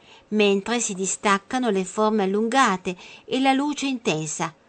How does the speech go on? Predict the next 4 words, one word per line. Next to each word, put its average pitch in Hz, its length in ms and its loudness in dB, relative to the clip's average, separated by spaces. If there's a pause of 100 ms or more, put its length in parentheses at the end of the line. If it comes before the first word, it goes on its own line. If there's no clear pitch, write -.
(260)
che 170 120 -12
crea 208 340 0
superfici 190 720 -6
levigate, 185 800 0